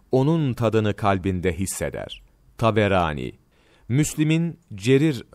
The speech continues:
radıyallahu anh'tan yaptığı rivayette, Hazreti Cerir radıyallahu anh diyor ki, "Resulullah sallallahu aleyhi ve sellem'den ansızın vaki olan nazardan sordum.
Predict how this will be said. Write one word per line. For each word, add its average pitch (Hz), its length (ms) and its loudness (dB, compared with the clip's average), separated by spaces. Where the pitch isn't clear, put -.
radıyallahu 87 720 0
anh'tan 80 420 -4
yaptığı 73 440 -4
rivayette, 78 720 -4
Hazreti 113 500 0
Cerir 117 400 2
radıyallahu 85 720 0
anh 76 180 -4
diyor 98 280 -2
ki, - 200 -14
"Resulullah 135 720 0
sallallahu 101 760 0
aleyhi 82 260 -2
ve 76 100 -4
sellem'den 76 720 -6
ansızın 139 680 0
vaki 113 420 2
olan 120 400 2
nazardan 101 600 2
sordum. 57 440 -8